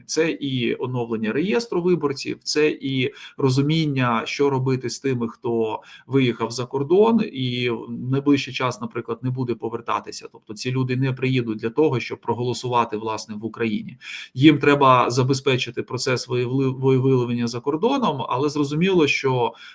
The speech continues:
е, в форматі такому стандартному, який в нас прописаний в законах, якщо вони приходять там в посольство, консульство і там голосують, ну, проголосувати таким чином зможе дуже невелика кількість людей.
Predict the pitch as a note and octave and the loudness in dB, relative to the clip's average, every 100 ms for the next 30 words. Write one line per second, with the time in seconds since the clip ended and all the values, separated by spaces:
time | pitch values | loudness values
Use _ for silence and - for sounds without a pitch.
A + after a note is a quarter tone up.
0 | _ A#2+ A#2 A#2 - C3+ D#3 D#3 D3 B2+ | _ -6 -4 -4 0 2 4 4 4 0
1 | B2 A#2 A2 - B2 B2+ A#2+ - C3+ E3+ | 2 2 0 -4 -10 -8 -8 -6 -2 2
2 | A#3 B3 D3+ B2+ A#2 C3 B2 A#2 B2+ B2+ | 2 0 -4 -4 -4 -6 -8 -8 -10 -6
3 | - - A2+ A2+ A2 A#2+ A#2 A2+ A2+ A#2 | -6 -4 -4 -4 -6 -6 -2 -2 -2 -6
4 | A#2 A2+ C3 C#3 C4 B3 C#3 - - - | -6 -4 -4 0 0 2 0 -4 -14 -18
5 | - C#3 C3+ C3+ C3 C3 C3 A#2+ G#2 G#2 | -2 0 2 2 2 0 2 0 0 -2
6 | G2+ G#2 - B2 C#3 C3 - - C3 A#2+ | -6 -8 -6 2 2 2 -2 -8 -6 -6
7 | A#2 - A#2 A#2 B2+ A#2+ C3+ F3 A#3+ B3+ | -10 -6 -6 -4 -4 -2 0 0 0 2
8 | F#3+ - D#3+ D3 C3+ C3+ C#3 D#3+ E3 C3+ | 2 2 -2 -2 0 0 0 0 2 -2
9 | B2+ B2+ B2+ D3 C3 A#2+ B2+ B2+ A#2+ B2 | -6 -12 -6 -4 -4 -6 -4 -4 -6 -8
10 | A#2+ A#2 A#2 A#2 A2+ G#2 - G#2 G2+ - | -4 -4 0 0 -2 -6 -12 -12 -12 -12
11 | A#2+ - - | -10 -10 -10